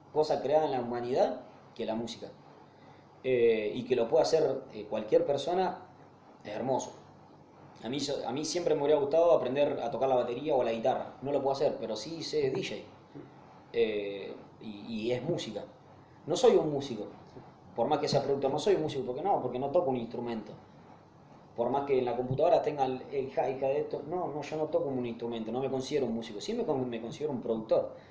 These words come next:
pero de música electrónica. Que a través de la, de la electrónica, de la, de los componentes eléctricos, eh, electrónicos, perdón, eh,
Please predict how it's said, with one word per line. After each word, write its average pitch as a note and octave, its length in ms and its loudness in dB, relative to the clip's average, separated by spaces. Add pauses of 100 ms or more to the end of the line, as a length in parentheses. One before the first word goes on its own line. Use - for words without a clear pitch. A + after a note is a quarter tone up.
(260)
pero G#2+ 160 -2
de G#2 60 -2
música A#2 260 -4
electrónica. G2+ 420 -6 (500)
Que A#2 160 -2
a A2 140 0
través C#3+ 380 2
de C3 120 2
la, C3 440 6
de A#2 140 -2
la A#2 120 -2
electrónica, D#3 760 2 (240)
de G2 100 -8
la, G#2 220 -6
de A2+ 100 -8
los A2 100 -8
componentes C3+ 460 -2
eléctricos, C#3+ 480 -2 (880)
eh, B2+ 460 8
electrónicos, C3 420 0
perdón, D#3 300 0 (180)
eh, A#2 760 2